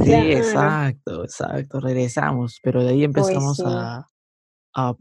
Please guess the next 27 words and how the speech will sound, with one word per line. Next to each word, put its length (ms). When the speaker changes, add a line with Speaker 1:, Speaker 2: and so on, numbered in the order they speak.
Speaker 2:
a 280
pasar 360
de 160
quince 920
a, 200
ya 220
otros 240
quince, 500
después 540
un 140
mes, 420
dos 140
meses, 420
tres 220
meses, 520
que 100
fue 160
lo, 180
los 140
momentos 340
más 160
duros 320
aquí 240
en 100
Perú, 300
que 140
fue 360